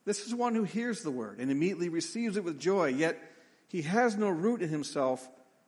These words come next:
but endures for a while, and when tribulation and persecution rise on account of the word, he immediately falls away."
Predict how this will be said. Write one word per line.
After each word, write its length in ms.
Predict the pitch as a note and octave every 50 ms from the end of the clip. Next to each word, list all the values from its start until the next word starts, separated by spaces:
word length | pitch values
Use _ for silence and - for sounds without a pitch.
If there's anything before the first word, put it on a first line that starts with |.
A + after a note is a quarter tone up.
| _ _ _ -
but 100 | C#3+ C3
endures 440 | B2+ B2 A2+ C3+ D3 F3 G#3 G#3 -
for 120 | - A#3+
a 40 | G3+
while, 480 | D#3+ D3 C#3+ C#3 C#3 C3+ C#3+ C#3+ C#3+ - - - - - _ -
and 120 | D3 C#3
when 160 | C3+ C3+ B2+ C3+
tribulation 680 | - - G#3 G3 F#3 F3 F3+ F#3 F#3 F3+ - - D3+
and 80 | C3
persecution 720 | - - G3 F3+ - - D#3 - - G3 E3+ - D3+ C3 B2+
rise 320 | C#3+ D3+ E3 F3 E3+ D3
on 80 | D#3 C#3
account 240 | B2+ - G#3+ A#3 A3+
of 60 | G3
the 80 | D3+
word, 320 | C3 B2 A#2+ A#2 A#2 A#2 - - - - - _ _ _ -
he 80 | D3 D3
immediately 340 | D3 D#3 E3+ F3 D#3+ D3+ C#3
falls 380 | - - D#3 D3 D3+ C#3 B2+
away." 380 | C3+ C3 C3+ C#3 B2+ A2+ G2